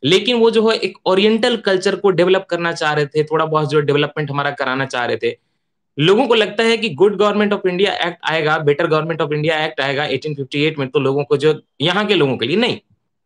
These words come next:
उसके बाद जो है बहुत ज्यादा सीधा सीधा British जब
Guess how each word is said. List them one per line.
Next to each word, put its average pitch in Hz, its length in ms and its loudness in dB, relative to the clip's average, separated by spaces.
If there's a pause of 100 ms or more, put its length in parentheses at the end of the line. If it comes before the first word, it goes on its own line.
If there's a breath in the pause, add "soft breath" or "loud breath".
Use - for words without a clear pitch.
(180)
उसके 202 220 0
बाद 220 220 -2
जो 240 100 -2
है 247 200 0 (140)
बहुत 185 280 0
ज्यादा 214 240 2
सीधा 202 260 -2
सीधा 208 240 -2
British 170 420 0
जब 196 160 -4